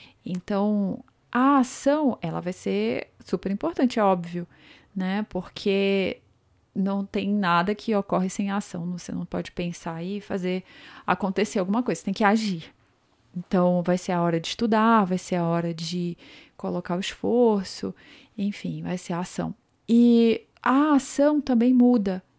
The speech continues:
de pessoa pra pessoa que vai ter o sucesso, sabe? Porque não,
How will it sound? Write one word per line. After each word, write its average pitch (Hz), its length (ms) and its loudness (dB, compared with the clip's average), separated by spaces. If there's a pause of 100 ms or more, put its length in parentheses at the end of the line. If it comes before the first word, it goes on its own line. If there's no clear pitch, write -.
(160)
de 208 140 -6
pessoa 208 320 -4
pra 202 160 -8
pessoa 190 420 -6
que - 180 -8
vai 190 400 -4 (140)
ter 190 540 -2
o 190 100 -8
sucesso, 180 540 -12
sabe? 180 320 -10
Porque - 200 -10
não, 185 280 -4